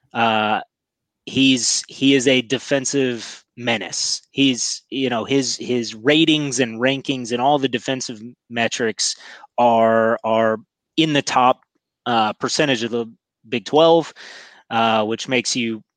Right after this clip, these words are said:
one of the best in the country. So, uh, it, it absolutely huge add to the T C U defense, um, and, and to the T C U basketball team.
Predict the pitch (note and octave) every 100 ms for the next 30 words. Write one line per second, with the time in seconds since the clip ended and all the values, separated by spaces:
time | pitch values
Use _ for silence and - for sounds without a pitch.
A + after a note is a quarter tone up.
0 | _ B2 C3+ C#3 B2 B2+ A#2+ C3 A2 -
1 | A2 - F#2+ F#2 - C#3+ A#2+ A#2 - -
2 | _ _ _ _ - _ _ - _ _
3 | D#3 D#3 C#3 E3 D#3+ D3 D3 - - C#3
4 | - D#3+ D#3 C3+ - - F#3+ F#3+ F3+ D#3
5 | D3 B2+ C3 B2 A#2 - B2+ A#2+ A#2+ A#2+
6 | A#2+ A#2+ B2 A#2+ A#2 _ - D3+ - B2+
7 | A2+ B2+ B2+ - B2+ A#2+ A#2+ - - -
8 | - A#2+ A2+ A2+ A2 A2 A2 - _ -
9 | - _ _ - C#3+ C3 B2 B2+ B2 A#2+
10 | - B2+ B2 A2+ C3 - G#2+ G#2 - G2+
11 | G2+